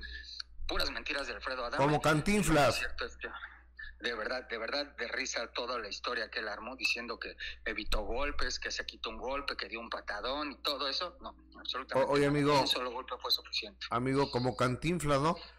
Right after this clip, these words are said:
Speaker 2: "Agárrenme porque lo mato".
Speaker 1: Exactamente,
Speaker 2: Ujú.
Speaker 1: exacto. "Agárreme, agárreme, porque si no, yo sí lo mato. Agárreme, agárreme".
Speaker 2: O-,
Speaker 1: Y él
Speaker 2: oye, oye, amigo, y
Speaker 1: agárreme,
Speaker 2: dime una
Speaker 1: así es.
Speaker 2: cosa. ¿Esto puede cambiar la situación de las personas que están en el reclusorio?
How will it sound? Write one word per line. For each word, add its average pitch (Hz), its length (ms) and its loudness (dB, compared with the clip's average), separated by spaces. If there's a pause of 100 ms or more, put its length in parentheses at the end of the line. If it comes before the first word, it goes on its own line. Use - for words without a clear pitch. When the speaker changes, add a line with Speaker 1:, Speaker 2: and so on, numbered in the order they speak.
(200)
Speaker 2:
"Agárrenme 156 580 6
porque 123 360 2
lo 123 120 4
mato". 139 440 2 (720)
Speaker 1:
Exactamente, 135 800 -2
Speaker 2:
Ujú. 117 60 -2
Speaker 1:
exacto. 131 280 -4 (220)
"Agárreme, 160 400 -2
agárreme, 170 380 -2
porque - 240 -4
si - 120 -6
no, 156 240 -4
yo 147 120 -2
sí - 120 0
lo 117 100 -6
mato. 117 220 -6
Agárreme, 135 340 -2
agárreme". - 420 -2 (160)
Speaker 2:
O-, 143 160 4
Speaker 1:
Y 165 40 6
él 160 60 4
Speaker 2:
oye, 165 380 6
oye, 165 180 4
amigo, 170 220 4
y - 20 6
Speaker 1:
agárreme, 165 80 6
Speaker 2:
dime 180 160 4
una 185 120 6
Speaker 1:
así - 140 0
es. 156 80 6
Speaker 2:
cosa. - 380 2 (160)
¿Esto 175 280 2
puede 175 300 4
cambiar 135 400 4
la 139 140 6
situación 123 480 -2
de 135 80 4
las 120 160 2
personas 135 480 0
que - 60 -14
están 135 260 0
en 127 80 0
el 117 80 2
reclusorio? 120 800 2